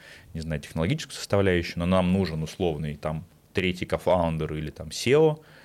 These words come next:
который только занимается этим проектом, иначе не получится. Я вообще не верю в серийное предпринимательство параллельное. Я не верю, я не понимаю людей, у которых несколько бизнесов,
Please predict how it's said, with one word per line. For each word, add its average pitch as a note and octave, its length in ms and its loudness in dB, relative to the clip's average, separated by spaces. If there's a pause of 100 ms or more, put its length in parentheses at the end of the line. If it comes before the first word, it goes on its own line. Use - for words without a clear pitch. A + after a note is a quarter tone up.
(420)
который F#2 320 2
только B2+ 500 2
занимается E2+ 560 0
этим D#2 220 -6
проектом, D#2+ 420 -6 (140)
иначе G2+ 340 2
не F#2 140 2
получится. - 580 -6 (800)
Я A#2 460 2 (500)
вообще - 380 2
не G2+ 160 8
верю G#2 220 4
в - 60 -2
серийное A2+ 600 2
предпринимательство F2 1160 0 (1500)
параллельное. F#2+ 840 2 (140)
Я F2 240 0
не F#2 200 4
верю, F2 220 2
я E2+ 160 0
не G2 200 2
понимаю E2+ 560 0
людей, E2 560 -2 (460)
у - 80 -8
которых E2+ 500 -2
несколько F#2 560 -2
бизнесов, G2 580 0